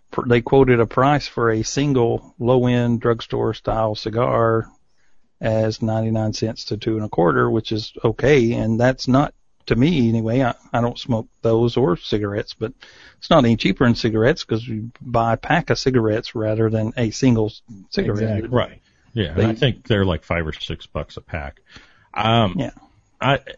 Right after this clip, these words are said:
Speaker 3: these days with the taxes on 'em and stuff. Um, no, that you, you start reading this and you find out who these people really are, and they're all hardcore anti-smokers to start with. Um,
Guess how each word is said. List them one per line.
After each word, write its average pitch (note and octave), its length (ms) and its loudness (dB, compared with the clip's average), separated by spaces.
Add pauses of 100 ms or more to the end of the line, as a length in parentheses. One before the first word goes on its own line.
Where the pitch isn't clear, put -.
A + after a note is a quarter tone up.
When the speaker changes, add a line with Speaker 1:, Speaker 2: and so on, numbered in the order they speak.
Speaker 3:
these G#2+ 260 4
days E2 300 -4
with - 100 -8
the D#2+ 80 -12
taxes E2 520 -4
on D2 140 -6
'em D2+ 120 -8
and E2+ 100 -12
stuff. - 260 -16 (540)
Um, F#2 260 4
no, G2+ 160 6
that C#3+ 240 0
you, B2+ 140 2 (100)
you A2 220 0
start - 320 0
reading A#2+ 400 2
this E2+ 260 0
and F#2+ 100 -2
you F2 120 0
find G2 240 0
out E2 120 -2
who G2+ 140 2
these F2 200 -2
people - 300 -6
really D#2+ 300 -2
are, E2+ 240 0
and D#2 100 -4
they're D#2+ 200 -6
all D#2+ 180 -2
hardcore D#2 720 -6
anti-smokers D2 800 -8
to - 100 -16
start D#2+ 320 -6
with. D#2 200 -12 (600)
Um, D#2+ 440 -2